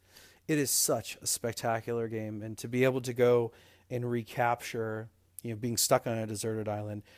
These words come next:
recapture the social aspect of it, even though it is digital, um, but being able to recapture that, spend time with people online, um, even though you can't physically talk to someone, be able to express yourself through chat,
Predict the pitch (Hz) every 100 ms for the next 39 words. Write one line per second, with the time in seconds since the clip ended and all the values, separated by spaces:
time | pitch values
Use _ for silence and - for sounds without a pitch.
0 | - - 127 - 139 135 - 131 117 117
1 | 107 _ _ 123 117 135 131 - 143 123
2 | 120 - 120 - 107 113 117 131 127 123
3 | 123 131 127 127 117 110 101 104 - _
4 | _ _ 117 110 104 113 120 135 139 135
5 | 127 113 - 135 127 135 123 117 - -
6 | 123 117 - 139 131 127 123 - 127 123
7 | 120 113 117 117 117 113 113 110 107 _
8 | _ _ - 120 113 110 - _ _ 156
9 | 139 135 123 117 - 131 - 135 120 123
10 | 123 117 - - 160 - - - 135 131
11 | 127 120 117 117 _ _ _ 127 123 127
12 | 131 123 - 120 - - - 131 - 131
13 | - 123 113 - - 135 123 - 120 107
14 | 113